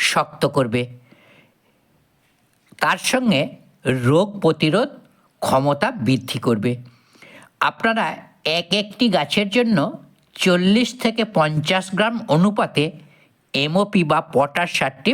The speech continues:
প্রয়োগ করবেন। এই সারগুলোর পাশাপাশি গোবর সার অথবা কিচেন কম্পোস্ট, না হলে ডাইরেক্ট শাকসবজির খোসা দেয়া যায়। এর মধ্যে থাকা প্রচুর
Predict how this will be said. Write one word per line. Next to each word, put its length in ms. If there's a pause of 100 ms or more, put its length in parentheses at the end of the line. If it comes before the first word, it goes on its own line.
(120)
প্রয়োগ 340
করবেন। 340 (920)
এই 180 (100)
সারগুলোর 580 (100)
পাশাপাশি 600 (540)
গোবর 520 (120)
সার 220 (640)
অথবা 360 (140)
কিচেন 380
কম্পোস্ট, 600 (580)
না 340
হলে 320 (640)
ডাইরেক্ট 580 (100)
শাকসবজির 800 (120)
খোসা 320
দেয়া 300
যায়। 300 (920)
এর 260
মধ্যে 280
থাকা 320
প্রচুর 420